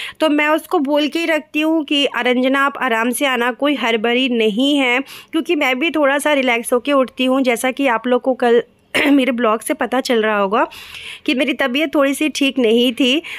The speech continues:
और कल रात में मेरे गले में भी बहुत ज़्यादा पेन होने लगा था टॉन्सिल की वजह से। तो, अ,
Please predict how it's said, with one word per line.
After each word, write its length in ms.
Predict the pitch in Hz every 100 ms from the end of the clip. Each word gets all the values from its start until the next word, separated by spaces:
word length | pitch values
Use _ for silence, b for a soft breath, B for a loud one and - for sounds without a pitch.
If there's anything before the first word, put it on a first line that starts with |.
| B
और 260 | - 208 208
कल 180 | 208 277
रात 280 | 277 254 247
में 80 | 294
मेरे 200 | 277 285
गले 280 | 240 247
में 140 | 262 254
भी 100 | 277
बहुत 240 | 240 254
ज़्यादा 260 | 247 226 240
पेन 240 | 240 233
होने 240 | 247 220 220
लगा 260 | 214 202
था 260 | 202 269 370 - - - - - - -
टॉन्सिल 420 | 262 233 254 294 254
की 100 | 254
वजह 240 | 214 202
से। 240 | 202 285 349 B B - -
तो, 260 | 285 285
अ, 440 | 285 - 240 247